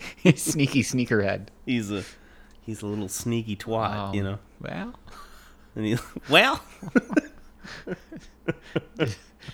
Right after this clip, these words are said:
Speaker 1: just hiding the sneakers under his John bag. <laughs>
Speaker 2: Dude, that, that
Speaker 1: I was trying to think of what I said yesterday. I don't know why the fuck I said that.
Speaker 2: So yesterday, Mike and I hung out, and,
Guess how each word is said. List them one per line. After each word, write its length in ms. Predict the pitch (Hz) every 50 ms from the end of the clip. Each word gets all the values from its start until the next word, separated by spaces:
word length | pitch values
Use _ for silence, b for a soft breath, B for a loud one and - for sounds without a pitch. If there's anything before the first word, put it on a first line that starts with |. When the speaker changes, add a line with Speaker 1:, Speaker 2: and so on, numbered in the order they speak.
| B B
Speaker 1:
just 200 | - - 101 -
hiding 280 | - 98 98 104 110 117
the 40 | 113
sneakers 360 | - - 131 127 123 131 117
under 200 | 131 127 131 131
his 80 | 127 120
John 360 | 117 127 139 139 143 147 139
bag. 340 | 117 107 101 98 101 107 107
<laughs> 840 | - 170 - - 294 - - - - - - - - - - - -
Speaker 2:
Dude, 600 | - 269 330 214 - - - 320 262 - - -
that, 320 | - 220 208 - - - -
that 500 | - - - - - - 180 - - - -
Speaker 1:
I 140 | - 233 240
was 200 | 208 196 175 -
trying 240 | - 208 190 190
to 80 | 180 165
think 220 | 120 151 147 139
of 100 | 151 151
what 120 | 131 131 123
I 80 | 123
said 260 | 127 - 139 135 123 123
yesterday. 380 | 120 113 - - 117 113 110
I 60 | 107
don't 100 | 107 110 110
know 80 | 110 107
why 100 | 117 117
the 100 | 123 120
fuck 280 | - - 123 113 -
I 60 | 123 110
said 280 | - - 113 113 113
that. 220 | 113 104 101 - -
Speaker 2:
So 140 | - 139
yesterday, 540 | 139 139 139 147 143 - 147 135 135 127 123
Mike 280 | 117 117 120 123 120 -
and 80 | 117
I 120 | 117 117 113
hung 200 | 113 113 113 110
out, 220 | 107 107 104 82
and, 320 | 90 104 104 107 104 107